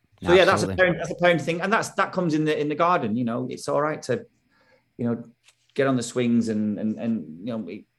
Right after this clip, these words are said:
Speaker 1: try, try, try things. I'm not saying be a, be a renegade, but if you, if you mess up, own it, own the fact you've messed up, and we move on. That's no problem.
Speaker 2: That's right. Just, folks, for those of you who don't know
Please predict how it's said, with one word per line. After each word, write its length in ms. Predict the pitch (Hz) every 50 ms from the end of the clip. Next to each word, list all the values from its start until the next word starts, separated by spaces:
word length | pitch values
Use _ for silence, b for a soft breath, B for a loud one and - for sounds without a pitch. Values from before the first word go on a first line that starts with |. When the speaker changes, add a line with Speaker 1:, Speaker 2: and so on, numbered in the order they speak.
| _ _ _ _ -
Speaker 1:
try, 160 | - - -
try, 320 | - - - 156 180 196 175
try 280 | - - - 175 170
things. 240 | 160 - 117 104 98
I'm 100 | 110 120
not 140 | 143 156 -
saying 380 | - 135 127 127 123 117 113
be 140 | 107 120 120 117
a, 80 | 110
be 180 | 110 - 123 123
a 80 | 113
renegade, 560 | 110 123 131 135 127 104 85 78 76 95 92 98
but 220 | 110 104 - -
if 220 | - 113 117 - -
you, 160 | 127 127 127 127
if 160 | 120 - -
you 60 | 135
mess 300 | 135 143 156 160 - -
up, 340 | 90 107 160 180 - - _ b b b b b b b b
own 280 | 120 127 147 156 143 120
it, 240 | 127 98 - - - - _ _ _ _ _ _ -
own 220 | - 131 151 156 156
the 80 | 143
fact 320 | - - 120 - - - -
you've 100 | 113 110
messed 300 | 120 120 117 - - 127
up, 180 | 143 160 160
and 220 | 143 151 151 151 156
we 60 | 165
move 200 | 165 170 165 160
on. 140 | 208 214 190
That's 140 | 120 113 -
no 80 | 139
problem. 380 | 131 135 - 165 131 117 113 113 - _ _ _ _
Speaker 2:
That's 140 | - - -
right. 180 | - 78 - - _ _ _ _ _ _ _ _ _ _ _ _ b b b b b b b b
Just, 220 | - - 107 - -
folks, 320 | - 107 101 98 - -
for 160 | - - 104
those 260 | 90 95 98 101 95 95
of 60 | 101
you 200 | 101 98 98 95
who 120 | - 101
don't 300 | 82 85 92 92 92 76
know 480 | 85 90 90 87 90 92 90 90 90